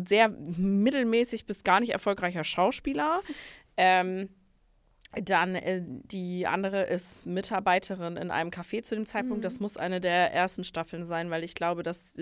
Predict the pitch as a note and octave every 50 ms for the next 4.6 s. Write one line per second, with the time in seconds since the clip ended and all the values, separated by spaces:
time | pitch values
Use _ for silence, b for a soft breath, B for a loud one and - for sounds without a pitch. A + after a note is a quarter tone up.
0 | E3 E3 D3+ C#3 E3 F3+ F#3 F3+ - F#3+ F3+ F3+ F3 F3+ F3 E3+ - F3 E3+ E3
1 | - - G3 F3+ F3 F3+ - E3+ D#3+ D#3+ D#3+ D#3+ D#3+ D#3+ E3 E3 b b b b
2 | b b b b b _ _ _ _ _ _ _ _ _ _ - - - - -
3 | F#3 F#3 - - - F#3+ G3 G3 G3 F3+ F#3 G3 F#3+ F#3 F3+ F3 E3+ E3 E3+ E3
4 | E3 - - E3 D#3 D3 D3+ D3+ D3+ D3 D#3+ E3